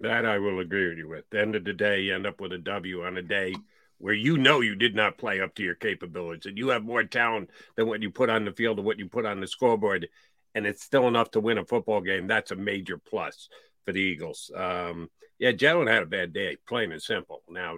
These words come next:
does that, "Oh, my God, why did they give him the fifty million?" No, of course not. It's one day. It's the first game of the year. I'm not gonna, uh, take a, a thirty thousand foot look at this and go, "Uh-oh,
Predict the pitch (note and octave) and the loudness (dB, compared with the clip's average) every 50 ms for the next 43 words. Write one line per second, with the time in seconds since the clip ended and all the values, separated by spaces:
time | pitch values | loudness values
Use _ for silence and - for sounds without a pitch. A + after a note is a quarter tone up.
0 | D2+ _ - F#2 F2 - G2 F#2+ - - A#2 C3 C#3+ C3+ G2+ F2 D#2+ - - A#2+ | -10 _ -10 -10 -8 -8 -8 -8 -4 0 2 2 2 2 0 -2 -2 -4 -4 -2
1 | B2 C3 C#3 C3+ G#2 F#2 A2+ B2+ C3+ B2+ G2+ E2+ G2+ G2 E2 A2 A#2 B2+ B2+ A#2 | 0 0 0 0 -2 -2 -2 -2 -2 -2 -4 -6 -8 -8 -6 -8 -6 -6 -6 -6
2 | G2+ E2+ E2 - - - C3 C3+ - _ B2 A2+ A#2 B2 B2 A#2+ A2+ - C3+ A#2+ | -6 -8 -10 -12 -8 -6 -6 -6 -6 _ -6 -4 -2 -2 -2 -2 -2 -4 -4 -4
3 | F#2+ E2+ F2 - - E3 D#3 A2 - - - D2+ C#2 - - _ _ _ _ _ | -4 -4 -6 -4 -2 0 0 0 -2 -6 -10 -12 -12 -12 -14 _ _ _ _ _
4 | - C3+ C#3+ D#3 D3+ C3+ C3 G#2+ - - - - - A#2 B2 A#2+ - - - B2+ | -2 2 4 4 6 6 4 2 2 -2 -6 -6 -2 -2 -2 -2 -2 -4 -4 -2
5 | - - D3 C#3+ C3 - - C3+ C3 B2 A#2+ A#2 G#2 A2 A2+ A#2+ A2+ G2 F2+ F#2 | 2 4 4 4 4 2 2 2 2 2 2 -2 -2 -2 0 0 2 2 0 0
6 | G2+ A2 A2 A2+ A2 G#2+ G#2+ - - G#2 F#2+ F#2 F2 - _ - - _ _ - | -2 -2 -2 -2 0 0 0 -2 -4 -4 -4 -4 -6 -8 _ -20 -20 _ _ -6
7 | G2+ G2+ G2 F#2+ F#2 F#2 F2+ - - A#2+ A2 F2+ - G#2+ F#2+ F#2 F2+ F2 _ _ | -4 -2 0 0 -2 -2 -4 -2 -2 -2 -2 0 0 -2 0 -2 -2 -8 _ _
8 | - F#2 G2 G2+ G2 - - B2+ B2 A2 G#2 F#2 - B2 A2+ A2 G#2 F#2+ F2+ - | -14 -10 -8 -8 -8 -6 -2 -2 -2 -2 -2 -4 -2 -2 -2 -2 -2 -4 -6 -8
9 | - F#2 F#2 A2+ C3+ C#3+ - G#2 F2+ F#2 F#2 - - G2+ F2 E2+ F#2 F#2 - B2+ | -8 -4 0 2 2 2 2 -2 -2 -2 -4 -4 -4 -8 -8 -8 -8 -4 -2 0
10 | C#3+ - G2+ F#2 F2+ F2 | 0 0 0 -2 -2 -4